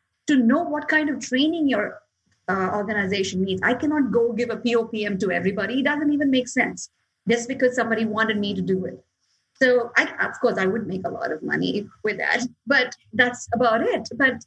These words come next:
nothing else. So it's very important. Uh, they would say training, but I would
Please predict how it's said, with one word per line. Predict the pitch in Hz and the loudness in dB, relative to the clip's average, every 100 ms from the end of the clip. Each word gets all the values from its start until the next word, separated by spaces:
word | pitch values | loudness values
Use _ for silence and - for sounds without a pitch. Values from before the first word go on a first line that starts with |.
| 233 | 0
nothing | 254 262 302 | 2 4 4
else. | 240 185 - _ _ | 0 -6 -12 _ _
So | - 320 | -2 0
it's | 269 208 | 0 0
very | 269 320 | 0 0
important. | 277 277 - 262 269 233 226 - _ - 233 | 0 0 0 0 0 -2 -4 -6 _ -6 -2
Uh, | 214 - _ 185 | -2 -4 _ 2
they | 254 | 2
would | 262 247 | 2 -2
say | 277 277 | 0 0
training, | - 226 226 254 240 | 0 0 4 2 4
but | 202 | 2
I | 196 | 2
would | 208 196 | 0 -4